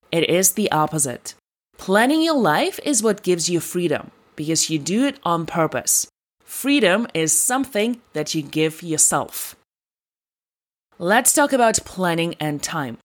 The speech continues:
Time is relative. The way we experience time is dependent on how we think about it. It's not something we experience directly as fact. Sometimes time seems to go fast,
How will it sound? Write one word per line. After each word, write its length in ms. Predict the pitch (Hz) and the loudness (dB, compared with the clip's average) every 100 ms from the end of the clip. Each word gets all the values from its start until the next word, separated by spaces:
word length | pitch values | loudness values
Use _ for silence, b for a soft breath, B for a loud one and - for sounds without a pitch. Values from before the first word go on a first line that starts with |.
| _ _ _ _ _ | _ _ _ _ _
Time 460 | - 156 156 233 254 | -4 0 0 0 -2
is 280 | 208 196 156 | -2 -2 2
relative. 640 | 160 147 127 - - - - _ _ _ | 2 2 0 -6 -12 -20 -20 _ _ _
The 140 | 165 | 0
way 180 | 170 294 | 4 4
we 140 | 349 | 4
experience 480 | 339 - 220 180 - | 2 2 0 2 0
time 320 | 180 170 254 - | 0 0 0 0
is 160 | 220 | -2
dependent 720 | 190 196 - 170 160 185 254 - | 0 -2 -2 -4 0 0 0 -2
on 140 | 170 | -4
how 280 | 160 - 156 | -2 -2 -2
we 160 | 151 160 | 0 -2
think 320 | - 151 147 | -4 -4 -4
about 320 | 151 131 123 | -2 -2 -4
it. 280 | 117 - - - _ _ _ - | -8 -10 -10 -10 _ _ _ -4
It's 260 | 180 - | 0 0
not 200 | 226 294 | 2 0
something 400 | - 359 339 330 | 0 -2 -2 0
we 100 | 277 | 0
experience 500 | 220 - 208 214 208 | 0 -2 0 0 0
directly 580 | - 165 160 151 - 151 | 0 0 0 -2 -2 -2
as 220 | 147 147 | 0 0
fact. 560 | - - 147 - - - _ _ | -2 -2 -4 -4 -12 -12 _ _
Sometimes 760 | - - 269 247 196 269 294 - | -4 0 0 2 2 2 0 -2
time 320 | - 180 185 | -4 -2 0
seems 280 | - 180 - | 0 -2 -2
to 80 | 170 | -2
go 160 | 139 | -2
fast, 540 | - - 262 - - | -4 -4 -2 0 -2